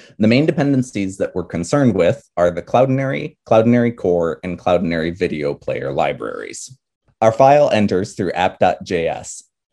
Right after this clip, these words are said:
This component's main purpose is to instantiate our video player and pass through the necessary parameters to fully connect to our Cloudinary account. To do this, you'll see a params object defined at the top of the file that declares our cloud name, as well as the public I D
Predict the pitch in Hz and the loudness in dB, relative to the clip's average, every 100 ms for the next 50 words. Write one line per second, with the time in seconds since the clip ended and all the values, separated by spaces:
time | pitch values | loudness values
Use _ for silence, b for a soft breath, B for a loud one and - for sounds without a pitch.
0 | _ _ 92 117 139 - 151 147 143 139 | _ _ -4 0 0 -2 0 0 0 0
1 | 107 113 127 98 87 85 - 85 - 92 | 0 2 2 0 0 -4 -6 -10 -4 -4
2 | 92 - 101 101 104 95 95 92 92 82 | -2 -2 -2 -2 0 4 2 2 -4 -4
3 | 80 82 - 71 71 87 b b _ 90 | -6 -6 -6 -4 -2 -4 b b _ -6
4 | 85 82 - 101 - 104 95 92 98 - | -6 -4 -2 -2 -2 -4 -2 -2 -2 -2
5 | 117 113 107 - 82 78 76 80 85 - | 0 2 0 -4 -4 -4 -4 -6 -8 -12
6 | - 87 87 - 95 95 - 85 80 - | -12 -12 -8 -4 -2 -2 -4 -4 -6 -8
7 | - 85 78 73 71 71 80 71 76 71 | -8 -4 -4 -4 -6 -6 -8 -8 -8 -8
8 | - 50 _ - b b 107 165 180 95 | -10 -12 _ -20 b b 0 2 4 2
9 | - - 104 104 117 107 - 113 123 147 | 2 -6 -6 -4 0 -2 0 -2 0 0
10 | 71 85 82 80 - - 92 95 92 98 | -2 -2 -2 -6 -6 -10 -4 -2 -2 -2
11 | 92 85 - 90 - - - 78 76 85 | -4 -4 -4 -4 -2 -4 0 0 0 -2
12 | 85 - - 87 78 78 78 - 117 117 | -6 -8 -4 -2 -2 -4 -6 0 2 2
13 | 82 73 85 80 104 104 101 110 110 - | -4 -8 -8 -6 -6 0 0 0 -2 -4
14 | 110 120 117 101 92 67 71 82 | -2 -2 0 -2 -4 -10 -14 -14